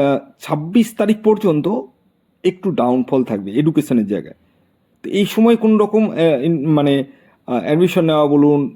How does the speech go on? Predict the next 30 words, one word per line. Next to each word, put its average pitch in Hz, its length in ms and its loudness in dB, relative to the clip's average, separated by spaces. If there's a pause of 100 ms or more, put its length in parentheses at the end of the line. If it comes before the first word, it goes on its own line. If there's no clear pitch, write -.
আহ, 117 260 -2
এগুলো 151 260 0
কিন্তু 160 200 0
করবেন 151 340 0
না, 147 100 0
বা 139 180 0
কোনো 139 220 -4
কম্পিটিটিভ 143 420 0
এক্সামে 139 380 0
বসার 131 320 -2
জায়গাটা 135 280 0
খুব 135 220 -6
একটা 127 200 -2
বেটার 131 340 0
না। 139 240 -2 (880)
কিন্তু 220 500 4
এই 190 200 4
যে 202 120 2
ফেব্রুয়ারির 180 480 4
শেষ 175 400 0
এবং 143 220 0
মার্চের 135 300 0
শুরু 214 300 0
থেকে 101 400 -6 (640)
আপনাদের 175 500 0 (520)
এডুকেশনের 190 540 2
জায়গা 151 300 2
ধীরে 151 260 -2
ধীরে 170 360 2
প্রগতি 147 560 2